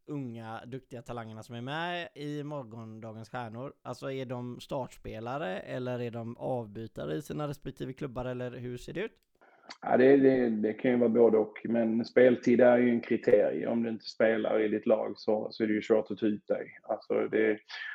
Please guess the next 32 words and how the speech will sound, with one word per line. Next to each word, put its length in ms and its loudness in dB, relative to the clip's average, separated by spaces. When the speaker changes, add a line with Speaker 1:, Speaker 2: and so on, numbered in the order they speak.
Speaker 2:
det 120 8
finns 240 6
många 260 8
agenter 500 6
som 220 2
vill 140 4
berätta 380 2
att 120 0
de, 260 2
deras 300 0
klienter 440 2
kan 180 -4
trixa 360 0
till 120 -12
sjutusen, 680 0
men 100 2
det 60 -2
spelar 280 6
inte 100 -6
så 80 -4
stor 220 4
roll 260 4
om 60 -10
du 100 -4
inte 160 -6
kan 200 -6
dribbla 300 4
och 160 2
spela 340 4
i 40 -4
en 80 -2
match. 140 -2